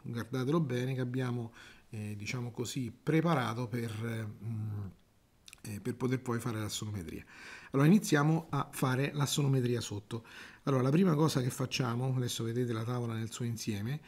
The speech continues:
è quella di, eh, tracciare, diciamo così, il primo quadrettato di base, quindi partiremo dal centro, quindi tre virgola cinque e tre virgola cinque, ve lo faccio vedere ingrandito,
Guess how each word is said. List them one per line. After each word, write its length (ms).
è 160
quella 420
di, 380
eh, 460
tracciare, 560
diciamo 340
così, 420
il 100
primo 280
quadrettato 720
di 140
base, 460
quindi 260
partiremo 480
dal 160
centro, 480
quindi 300
tre 200
virgola 360
cinque 360
e 40
tre 160
virgola 320
cinque, 460
ve 100
lo 60
faccio 300
vedere 180
ingrandito, 760